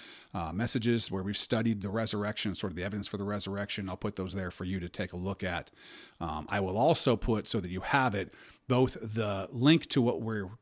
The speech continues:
we're watching right now and a link to sort of the whole, uh, episode with Justin Brierley at Unbelievable if you want to check those out. Um, the second question I have is not about whether you consider the evidence small or not, which Pierce says he does.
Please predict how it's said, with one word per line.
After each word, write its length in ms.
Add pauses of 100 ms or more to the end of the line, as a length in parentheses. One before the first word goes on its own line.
we're 120
watching 380
right 180
now 300 (300)
and 220
a 60
link 300
to 140
sort 240
of 40
the 120
whole, 560 (240)
uh, 400 (320)
episode 640
with 180
Justin 360
Brierley 400
at 60
Unbelievable 640 (260)
if 160
you 60
want 120
to 40
check 240
those 200
out. 140 (560)
Um, 240 (100)
the 120
second 500 (360)
question 400
I 80
have 500 (1300)
is 200
not 160
about 340
whether 240
you 80
consider 280
the 80
evidence 220
small 300
or 100
not, 280
which 300
Pierce 240
says 160
he 80
does. 320